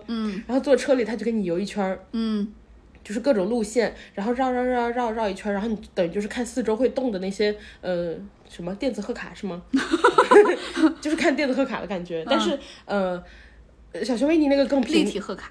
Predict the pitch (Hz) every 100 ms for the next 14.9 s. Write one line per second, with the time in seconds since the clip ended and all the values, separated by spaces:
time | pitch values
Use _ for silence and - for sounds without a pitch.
0 | - 233 285 208 214 190 185 220 185 -
1 | - - 196 - 339 294 269 302 - 262
2 | 285 226 - - - 269 285 349 320 294
3 | 285 - 196 262 202 202 302 294 233 330
4 | 277 240 - 202 226 202 175 175 - 240
5 | 240 214 294 277 277 277 240 233 220 240
6 | 240 214 202 208 220 214 175 160 196 143
7 | - - - - - 240 247 240 214 202
8 | 160 185 190 - - - - - - -
9 | 349 240 240 214 180 226 285 175 - 269
10 | - 294 240 180 - - - - 247 339
11 | 392 330 226 233 240 240 226 208 - -
12 | 208 190 175 202 - - - - - -
13 | - - - - - - - - - -
14 | 359 392 - - - - 302 269